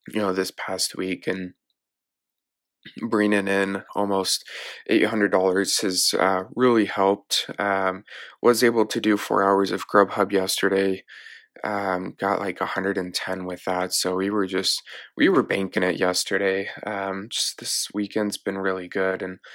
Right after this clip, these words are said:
the rest of this month's been really, uh, positive. So,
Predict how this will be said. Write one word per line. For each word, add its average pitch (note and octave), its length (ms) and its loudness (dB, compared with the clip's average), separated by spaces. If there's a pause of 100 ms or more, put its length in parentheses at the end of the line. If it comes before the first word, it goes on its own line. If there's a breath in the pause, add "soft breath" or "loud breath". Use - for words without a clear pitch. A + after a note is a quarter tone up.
(280 loud breath)
the G2+ 80 -2
rest F#2+ 200 2
of - 60 -8
this F#2 220 -4
month's F#2 260 -4
been F#2+ 260 -2
really, F#2 420 -2 (160)
uh, F#2 200 2
positive. F#2 640 -2
So, - 340 0